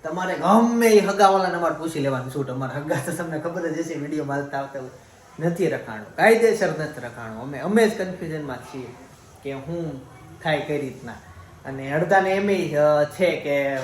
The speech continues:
ભાઈ તો, તો, તો પછી નામ સીઝર કરાવું તું, તો પછી એવી રીતના તે ઈ તારીખ જોઈને ઈ, ઈ સમય રાખું. ભાઈ અમને ખબર જ નથી સીઝર થાવ, અમને એમ કે નોર-, નોર્મલ ડિલિવરી છે, એટલે એવું બધું હતું. તો બસ બધું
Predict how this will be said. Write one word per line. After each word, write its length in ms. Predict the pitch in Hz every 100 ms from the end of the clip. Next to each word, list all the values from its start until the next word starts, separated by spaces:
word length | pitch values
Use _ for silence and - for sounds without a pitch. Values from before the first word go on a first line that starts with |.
| 127 -
ભાઈ 200 | 143 135 127 -
તો, 60 |
તો, 220 | 143 143 139 135 -
તો 140 | 151
પછી 240 | 151 151 156
નામ 300 | 147 156 151 - - -
સીઝર 300 | 165 160 160
કરાવું 460 | 156 165 165 151 143
તું, 160 | 135
તો 80 | 139
પછી 280 | 139 143 151
એવી 160 | 160 156
રીતના 320 | 151 160 147
તે 180 | - 147
ઈ 260 | 170 170
તારીખ 300 | 170 156 147
જોઈને 260 | 151 151 151
ઈ, 380 | 156 165 170 175
ઈ 80 | 170
સમય 380 | 156 151 147
રાખું. 340 | 139 143 147 135
ભાઈ 160 | 151
અમને 200 | 151 156
ખબર 260 | 147 165 185
જ 140 | 160
નથી 240 | 156 139 165
સીઝર 260 | 190 -
થાવ, 140 | 139 135
અમને 180 | 165 165
એમ 100 | 160
કે 140 | 160
નોર-, 340 | 165 175 165
નોર્મલ 360 | 160 190 190 165
ડિલિવરી 400 | 156 151 131 120
છે, 160 | 120 -
એટલે 680 | - - - - - 160
એવું 180 | 196 185
બધું 300 | 165 156 143
હતું. 300 | 165 165 131
તો 240 | 135 135 131
બસ 180 | 147 147 151
બધું 300 | 139 135